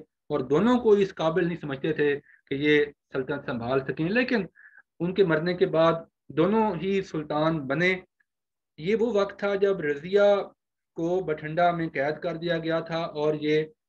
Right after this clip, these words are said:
मलिक इख्तियारुद्दीन अल दुनिया की कैद में थीं और फिर बाद में उनकी शादी भी वहाँ पे हो गई।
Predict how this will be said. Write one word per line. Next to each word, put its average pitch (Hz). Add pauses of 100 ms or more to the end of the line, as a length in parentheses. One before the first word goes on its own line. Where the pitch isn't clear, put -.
(160)
मलिक 160
इख्तियारुद्दीन 151
अल 135
दुनिया 147
की 151
कैद 139
में 131
थीं 160 (500)
और 151
फिर 151
बाद 131
में 147
उनकी 147
शादी 139
भी 208
वहाँ 170
पे 190
हो 165
गई। 180